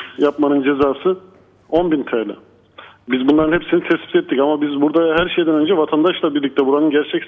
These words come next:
sahipleri olan oradaki insanlarla birlikte biz bu işi yürütmek istediğimiz için, e,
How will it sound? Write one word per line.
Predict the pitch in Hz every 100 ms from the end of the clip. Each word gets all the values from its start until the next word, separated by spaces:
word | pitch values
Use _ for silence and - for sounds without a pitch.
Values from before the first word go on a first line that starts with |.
| 160
sahipleri | 151 151 156
olan | 151 139
oradaki | 143 143 147
insanlarla | 143 - 143 156 165
birlikte | 139 147
biz | 139 135
bu | 143
işi | -
yürütmek | 143 143 143
istediğimiz | - 143 190 180
için, | - 127 - - - - - _ _ _
e, | 131